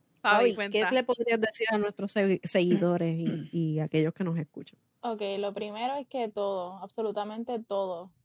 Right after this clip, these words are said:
Speaker 3: Yo creo que todos tenemos un valor intrínseco que absolutamente nadie nos quita, eh, como creación de Dios. O sea, no, no hay nadie en esta tierra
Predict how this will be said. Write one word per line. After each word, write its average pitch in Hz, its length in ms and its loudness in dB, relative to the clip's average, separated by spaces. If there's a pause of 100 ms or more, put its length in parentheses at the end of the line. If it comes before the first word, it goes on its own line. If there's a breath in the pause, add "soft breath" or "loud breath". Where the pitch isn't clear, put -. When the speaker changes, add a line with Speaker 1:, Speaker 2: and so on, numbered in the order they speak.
(400)
Speaker 3:
Yo 208 180 0
creo 226 140 0
que 220 140 0
todos 214 260 0
tenemos 240 400 -2
un 233 140 -2
valor 214 220 2
intrínseco 226 760 -2
que 214 100 0
absolutamente 196 880 -4
nadie 202 500 -4
nos 208 200 -10
quita, 226 680 -2
eh, 185 580 -6 (520)
como 202 260 -6
creación 185 460 -6
de 185 140 -6
Dios. 180 180 -10
O 180 40 -20
sea, 185 340 -8 (1120)
no, 208 600 -4
no 226 180 -2
hay 233 120 0
nadie 214 600 0
en 208 120 -10
esta 208 240 -6
tierra 226 440 -4